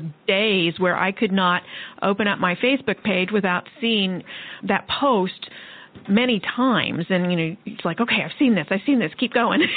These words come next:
<laughs> But it was, that's how viral it went,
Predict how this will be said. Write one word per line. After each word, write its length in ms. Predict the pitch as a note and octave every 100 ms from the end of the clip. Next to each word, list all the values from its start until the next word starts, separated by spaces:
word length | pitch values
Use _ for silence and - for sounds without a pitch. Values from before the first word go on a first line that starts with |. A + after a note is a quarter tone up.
| -
<laughs> 260 | C#4 C4+ B3+
But 140 | B3+
it 100 | A#3+
was, 140 | A3+ B3
that's 220 | C4+ B3
how 140 | - B3
viral 680 | F3+ G#3 B3 F4 F4 D3 - - -
it 200 | G#3 F#3+
went, 360 | G3 E3+ F3+